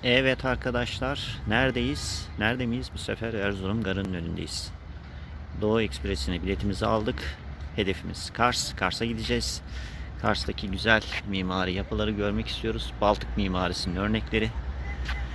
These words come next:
On beş otuz treni. Trenimiz biraz rötar yaptı. Yaklaşık bir buçuk saatlik bir rötarın olduğu söyleniliyor. Ee, trenimizi bekliyoruz.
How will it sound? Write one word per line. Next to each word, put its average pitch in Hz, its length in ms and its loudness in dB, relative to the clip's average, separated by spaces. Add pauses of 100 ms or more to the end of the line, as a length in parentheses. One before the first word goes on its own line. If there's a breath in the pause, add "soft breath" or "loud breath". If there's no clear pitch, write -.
(220 loud breath)
On 123 160 4
beş 131 160 4
otuz 131 280 -2
treni. 131 300 4 (380 loud breath)
Trenimiz 107 440 2
biraz 98 200 4
rötar 104 360 6
yaptı. 110 440 2 (180)
Yaklaşık 101 500 -2
bir 107 200 0
buçuk - 160 -4
saatlik 98 400 0
bir 95 120 2
rötarın 98 360 2
olduğu 92 340 0
söyleniliyor. 107 640 2 (920 loud breath)
Ee, 110 240 -2 (200)
trenimizi 104 420 0
bekliyoruz. 117 560 0